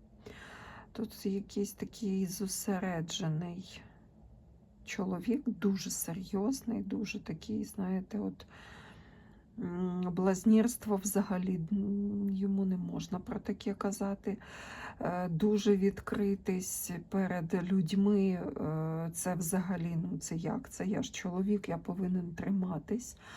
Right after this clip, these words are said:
Але бувають ситуації, в яких він плаче. Оце він при-, приховує. І це страшне, якщо хтось це побачить. І, е, тут ситуація показана, що жінка,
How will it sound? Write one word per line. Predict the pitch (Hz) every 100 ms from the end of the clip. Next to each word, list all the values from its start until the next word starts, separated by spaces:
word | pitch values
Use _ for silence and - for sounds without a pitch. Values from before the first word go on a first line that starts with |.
| - - - -
Але | - 185 196
бувають | 185 190 190 190 175 165
ситуації, | - 165 190 202 269 - 180
в | 165
яких | 160 165 196 196 202
він | 196 196
плаче. | 196 180 180 - - 196 - - - - -
Оце | 170 170 196 202
він | 180 175 170 - -
при-, | 147
приховує. | - 185 - 196 180 180 170 156 - - - - - -
І | 185
це | 160 208 196
страшне, | - 190 196 - - 202 208 214
якщо | 170 - - 180
хтось | - 190 190 -
це | - 180
побачить. | - 180 175 170 165 - 208 - - - - - - - - - - - - - - - - - - - - -
І, | 202
е, | 196 185 - 190 190 190 190 190 190
тут | 208 202 208 - -
ситуація | - 208 - 196 240 262 220 196
показана, | 190 - 185 170 170 180 175 170
що | - 175 170
жінка, | 165 196 208 240 277 185 165